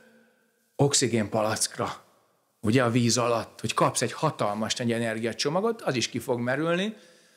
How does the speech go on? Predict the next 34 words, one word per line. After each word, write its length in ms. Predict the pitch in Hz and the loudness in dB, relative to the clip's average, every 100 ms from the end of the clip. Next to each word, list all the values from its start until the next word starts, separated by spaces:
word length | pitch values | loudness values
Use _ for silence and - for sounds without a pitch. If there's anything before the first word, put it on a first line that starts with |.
| - | -2
de 80 | 143 | 2
vissza 260 | 220 190 | 4 2
kell 140 | - 143 | 0 2
térni 260 | 170 151 | 2 2
a 140 | 151 - | 0 0
tantiembe, 1040 | 147 143 - 123 117 107 95 120 170 180 | 0 0 0 0 0 0 2 2 2 -2
ahol 240 | - 127 131 | -4 -2 -2
a 180 | 127 - | -2 0
te 360 | 156 151 - | 0 0 -4
tudatod 680 | - 127 123 - 120 120 120 | -2 2 2 0 0 0 -2
még 220 | 120 131 135 | 0 0 2
nem 200 | 196 127 | 2 2
differenciálódott 1200 | 120 - 110 107 - 110 110 107 107 113 107 - | -4 -4 -6 -2 -4 -2 -6 -6 -4 -6 -6 -4
nullákra 500 | 117 113 107 98 110 | 2 2 2 0 -2
és 200 | 113 - | 0 -2
egyekre, 640 | 113 110 117 120 127 110 | -4 -4 -6 -4 -2 -2
jóra 300 | 110 117 110 | 0 -2 -2
és 260 | 71 120 - | -4 -4 -4
rosszra, 440 | - - - 113 - | -4 -4 -2 -2 -2
énre 360 | 120 113 - | -4 -2 -2
és 160 | - - | -2 -4
másra. 600 | 78 - - 73 65 - _ _ _ _ _ - | -4 -6 -4 -4 -4 -8 _ _ _ _ _ -2
Ezért 260 | 123 151 | 0 2
a 60 | 143 | 2
nem 280 | 156 208 175 | 4 6 6
gondolkodás 840 | 139 127 120 113 123 120 117 - | 4 4 2 2 0 0 0 0
előtti 420 | 127 120 113 113 | -2 -2 -4 -6
tudat, 540 | 123 127 67 64 - - _ - _ _ _ _ _ _ _ _ _ _ - | -2 0 0 -2 -10 -20 _ -20 _ _ _ _ _ _ _ _ _ _ -4
a 100 | 123 | 2
keletkezés 640 | - 202 175 - 135 131 | 6 6 6 4 4 4
és 120 | 131 - | 2 2
megszűnés 540 | 147 143 139 131 120 | 0 2 2 2 0
előtti 540 | - 135 120 101 98 | 0 0 0 -4 -8
tudat 400 | - 120 117 127 | -4 -2 0 -4